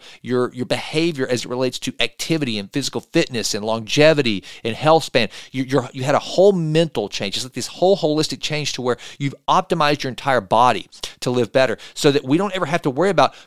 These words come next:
coming back here and going, "Okay, well, can't take that anymore. Now what are you gonna do?" And then you blow up, you get fat. But the difference is you're not just gaining the weight back, but now you're gaining the weight with unhealthy cells. So it's gonna be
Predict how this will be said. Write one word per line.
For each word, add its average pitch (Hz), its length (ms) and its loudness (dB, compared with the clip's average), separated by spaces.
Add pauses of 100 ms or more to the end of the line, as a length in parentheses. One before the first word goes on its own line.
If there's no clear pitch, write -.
coming 170 280 -2
back 185 300 2
here 156 100 0
and 120 80 -6
going, 117 240 -2
"Okay, 143 480 4
well, 123 420 4 (460)
can't 160 280 0
take 160 260 2
that 156 180 6
anymore. 123 640 0
Now 131 400 0
what 139 100 2
are 127 40 -2
you 120 60 -2
gonna 123 120 0
do?" 135 300 2
And 117 100 -2
then 117 60 -8
you 104 80 -8
blow 135 320 4
up, 135 140 4
you 113 60 -10
get 110 140 -6
fat. 139 300 0
But 123 100 -6
the 117 60 -14
difference 139 340 -4
is 156 220 0 (240)
you're 123 140 -6
not 135 460 2
just - 320 -2
gaining 139 300 0
the 127 80 0
weight 120 320 -2
back, 139 260 2
but 120 120 -12
now 127 180 -2
you're 131 180 -2
gaining 151 380 0
the 139 80 0
weight 123 260 2
with 127 160 -2 (160)
unhealthy 143 760 0
cells. 143 380 2
So - 40 -4
it's 123 80 -4
gonna 143 80 -4
be 131 160 -8